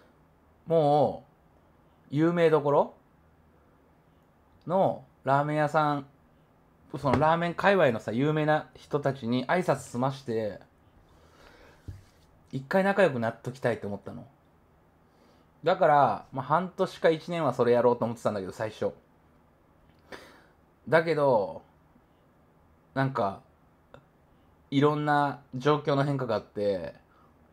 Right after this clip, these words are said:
いや、もう店やんなきゃいけないなってなったから、本気出しちゃったわけよ。言ったら、ギア一個入れたみたいな。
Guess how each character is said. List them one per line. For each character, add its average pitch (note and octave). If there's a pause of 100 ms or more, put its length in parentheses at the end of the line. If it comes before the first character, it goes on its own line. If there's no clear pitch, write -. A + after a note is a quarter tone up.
(260)
い B2+
や、 C3
も C#3
う B2
店 C3+
や D3+
ん D3+
な D3+
き D3
ゃ A2
い A2
け D3
な D3
い -
な C#3
っ C3+
て B2+
な A#2+
っ -
た A2
か G2
ら、 F2+ (1120)
本 F3+
気 D3+
出 C#3+
し -
ち C3+
ゃ -
っ -
た A2+
わ D3
け -
よ。 E2+
言 A2
っ -
た A#2
ら、 F#2+
ギ C3
ア G#3+
一 F#3+
個 B2
入 A2+
れ A2+
た A2+
み G2+
た G2
い F#2
な。 -